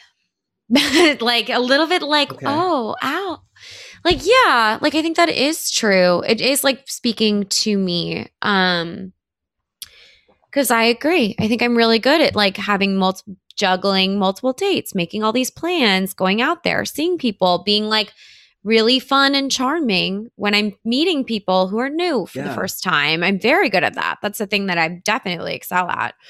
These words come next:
Speaker 1: But then it's maybe not really getting to my needs of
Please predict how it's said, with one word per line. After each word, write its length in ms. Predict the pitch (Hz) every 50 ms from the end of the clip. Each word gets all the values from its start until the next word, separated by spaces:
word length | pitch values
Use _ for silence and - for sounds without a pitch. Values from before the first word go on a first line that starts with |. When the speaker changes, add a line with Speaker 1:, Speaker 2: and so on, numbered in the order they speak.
| - - - - _ -
Speaker 1:
But 100 | - 220
then 160 | 233 233 220
it's 320 | 220 220 196 - - - - _ _ _ -
maybe 600 | 226 208 208 208 208 208 208 208 208 208 214 214
not 520 | 202 196 190 196 196 196 196 196 190 - 196
really 680 | 190 190 190 190 175 185 180 175 175 175 170 185 185 _ _ _ _ _ _ _ _ _ _ _ _ _ _ _ _ _ _ _ _ _ _ _ _ _ _ _ _ _ _ _ _ _ _ _ _ _ _ - 208 -
getting 380 | - 233 220 220 220 220 214 220
to 280 | 202 - - 233 214
my 220 | 202 202 190 196 196
needs 600 | 190 190 202 214 214 208 202 202 196 - - - -
of 480 | - 185 185 185 185 185 190 180 180